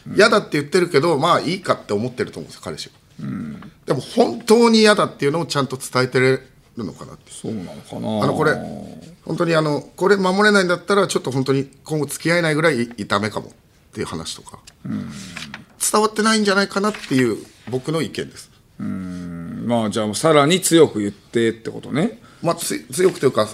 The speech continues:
Speaker 2: そこ冷静にだと、方がいいと思うけど。
Speaker 1: まあ冷静にというか、強く伝わるように
Speaker 2: あ、そうだね。
Speaker 1: っていう意味ね。
Speaker 2: うん。
Speaker 1: うん。そう。
Speaker 2: と思った。布川は？
Speaker 1: うん。いや、俺別れた方がいいと思いますよ。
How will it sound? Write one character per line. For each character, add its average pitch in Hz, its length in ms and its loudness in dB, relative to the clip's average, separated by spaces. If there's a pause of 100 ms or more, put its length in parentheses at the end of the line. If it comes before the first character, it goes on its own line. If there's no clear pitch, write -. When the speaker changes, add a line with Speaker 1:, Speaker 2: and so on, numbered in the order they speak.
(140)
Speaker 2:
そ 160 100 -8
こ 170 120 0
冷 156 180 4
静 165 180 2
に 170 100 2
だ 156 120 2
と、 - 240 -12
方 151 100 -2
が 120 80 2
い 110 60 2
い - 20 -6
と 95 100 -8
思 87 120 -6
う 80 40 -12
け 78 140 -12
ど。 95 240 -4 (240)
Speaker 1:
ま 127 140 -2
あ - 20 -2
冷 120 140 0
静 139 100 2
に 139 80 2
と 135 80 0
い 120 120 4
う 117 80 2
か、 190 360 6
強 156 240 4
く - 100 -6
伝 - 280 4
わ 151 100 8
る 151 140 6
よ 160 140 8
う 120 80 4
に 156 260 2
Speaker 2:
あ、 151 160 6
そ 147 100 -2
う 120 40 0
だ 87 60 -2
ね。 - 100 -4
Speaker 1:
っ - 20 -6
て 104 40 -2
い 110 60 -2
う - 20 0
意 175 60 2
味 233 80 -2
ね。 - 100 -20
Speaker 2:
う 131 60 -2
ん。 131 40 0
Speaker 1:
う 104 40 0 (240)
ん。 - 280 -8 (1000)
そ - 340 -8
う。 - 20 -10
Speaker 2:
と - 100 -4
思 123 240 0
っ 123 40 -8
た。 - 180 -12 (180)
布 143 160 -2
川 87 160 -4
は？ - 80 -12
Speaker 1:
う - 100 -14
ん。 - 520 -14 (500)
い - 20 0
や、 151 80 4
俺 190 160 8
別 170 180 8
れ 247 60 2
た - 60 4
方 117 80 4
が 120 80 4
い 127 60 4
い - 20 0
と 117 60 0
思 104 100 -2
い - 20 -8
ま 101 60 -6
す - 140 -12
よ。 127 120 -8